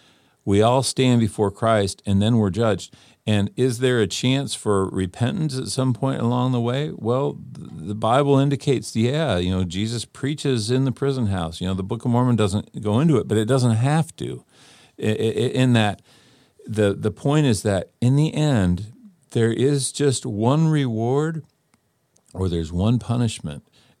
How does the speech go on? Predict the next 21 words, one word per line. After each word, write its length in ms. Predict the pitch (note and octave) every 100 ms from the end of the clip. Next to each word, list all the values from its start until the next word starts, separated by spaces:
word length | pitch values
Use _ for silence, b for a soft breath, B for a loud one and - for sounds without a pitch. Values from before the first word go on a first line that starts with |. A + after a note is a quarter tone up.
| -
And 280 | G2+ G2+ - _ _ _
you, 200 | A2+ G#2
the 140 | G2 F#2+
works 460 | F#2 A2+ C3 -
of 100 | C#3
your 160 | B2+ G#2+
life 400 | F#2+ G2 A2+ -
either 360 | - A2+ B2 A2+
reflected 720 | E2 G2 - G#2 A#2 D3 B2
that 140 | G2
your 140 | F2+ D#2+
heart 280 | F#2 A2
changed 680 | - - A2 A#2 E3 - - b b b b b b b b b b b
or 160 | G2 G2
they 100 | G2+
reflect 520 | G#2+ A2 A#2+ A#2+ -
that 140 | A2+
it 120 | A2
didn't 240 | - C3 C#3
change. 400 | - E2 E2+ - -
And 300 | G2+ F#2+